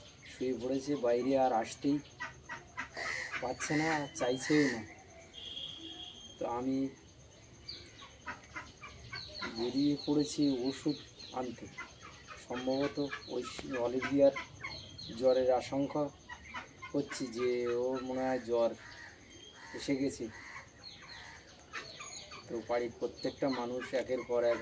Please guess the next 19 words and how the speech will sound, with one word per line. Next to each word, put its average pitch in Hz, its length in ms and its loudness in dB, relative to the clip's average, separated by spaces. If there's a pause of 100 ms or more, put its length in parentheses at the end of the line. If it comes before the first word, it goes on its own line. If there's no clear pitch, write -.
অসুস্থ 123 360 -8 (140)
হয়ে 131 200 2 (920)
পড়ছে, 135 300 -4 (160)
আর 117 80 2 (120)
আমি 123 160 -4 (760)
ছুটে 120 320 -6
চলেছি 123 340 -2 (140)
সবার 117 280 2 (2500)
ওষুধ 123 300 -4 (360)
খাওয়া 117 320 4
দাওয়া 120 280 6
তত্ত্বাবধানে। 120 640 0 (800)
ঈশ্বরের 123 400 2
কাছে 120 180 -4 (100)
প্রার্থনা 120 460 0
করি 123 140 2 (120)
আমাকে 113 300 -4
যেন 120 120 0 (2000)
আরও - 120 2